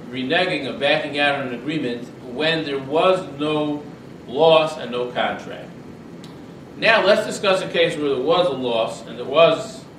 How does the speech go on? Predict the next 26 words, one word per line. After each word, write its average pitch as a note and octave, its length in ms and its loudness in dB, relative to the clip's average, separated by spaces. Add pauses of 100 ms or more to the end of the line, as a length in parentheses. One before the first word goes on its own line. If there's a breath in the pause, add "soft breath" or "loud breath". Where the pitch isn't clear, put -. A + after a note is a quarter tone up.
(200)
or E3 240 6
if - 100 2
there C#3 80 -2
was D#3+ 220 2
a C#3 100 -6
contract. G2 500 -10
We'll C3+ 120 -10
start F#3 320 0
first D#3+ 180 0
talking D3 240 -4
about B2+ 120 0
a - 40 -6
case B2 220 -2
of A2+ 80 -6
a G#2+ 40 -6
loss. G2+ 300 -6 (1500 loud breath)
The C#3+ 100 -4
Mishnah D3+ 760 0
that C#3+ 180 2
we D3+ 60 0
discussed D#3 420 0
before D3+ 320 0
in C#3 60 2
Bava C3 260 0
Metzia B2+ 460 -2
continues B2+ 800 -6